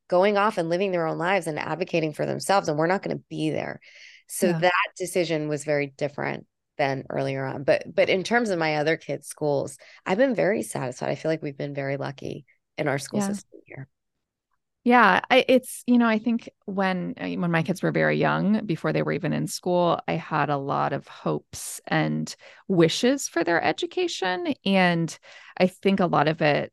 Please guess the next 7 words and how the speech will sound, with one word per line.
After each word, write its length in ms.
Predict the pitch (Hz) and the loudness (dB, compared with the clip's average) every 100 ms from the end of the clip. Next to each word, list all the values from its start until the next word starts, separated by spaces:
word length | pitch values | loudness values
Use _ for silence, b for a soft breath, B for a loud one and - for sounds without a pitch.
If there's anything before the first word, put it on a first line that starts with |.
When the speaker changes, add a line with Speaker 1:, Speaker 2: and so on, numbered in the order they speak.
| - | -14
Speaker 2:
surrounded 1080 | - - 180 151 156 151 160 151 143 - - | -14 -4 -2 0 0 0 0 0 0 -4 -6
methodology 920 | 160 147 143 151 143 160 202 220 254 | -2 -2 0 0 2 0 2 2 2
and 180 | - 156 | 0 -4
curriculum 640 | - 147 175 220 196 185 | -4 -4 -2 0 2 0
Speaker 1:
Mm. 40 | 160 | 0
Speaker 2:
and 80 | 135 | -2
wanting 580 | 143 151 147 143 147 | -2 -2 -4 -8 -12